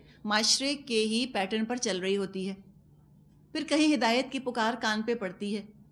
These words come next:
तो ज़िंदगी का रुख हम बदल लेते हैं अपना। बुराई से अच्छाई की तरफ आ जाते हैं, गुनाह से सवाब की तरफ आ जाते हैं, अंधेरे से रोशनी की तरफ आ जाते हैं।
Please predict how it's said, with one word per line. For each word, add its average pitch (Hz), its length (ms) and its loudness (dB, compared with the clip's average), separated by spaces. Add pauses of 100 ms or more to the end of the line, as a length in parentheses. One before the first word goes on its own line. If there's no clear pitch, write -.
(480)
तो 285 160 0
ज़िंदगी 226 400 2
का 196 180 -2
रुख 202 260 -4
हम 202 160 0 (180)
बदल 247 280 0
लेते 254 280 0
हैं 240 160 0
अपना। 208 300 -6 (1800)
बुराई 226 380 4
से 269 160 4
अच्छाई 226 360 0
की 247 160 -2
तरफ 233 300 -4
आ 208 120 0
जाते 220 300 -2
हैं, 208 300 -2
गुनाह 196 340 0
से 214 140 2
सवाब 208 400 -2
की 247 100 -4
तरफ 226 320 -4
आ 196 120 0
जाते 208 300 -4
हैं, 202 480 -4
अंधेरे 208 400 2
से 214 160 0
रोशनी 185 360 -2
की 240 140 -6
तरफ 240 280 -4
आ 214 100 -2
जाते 202 280 -6
हैं। 202 140 -8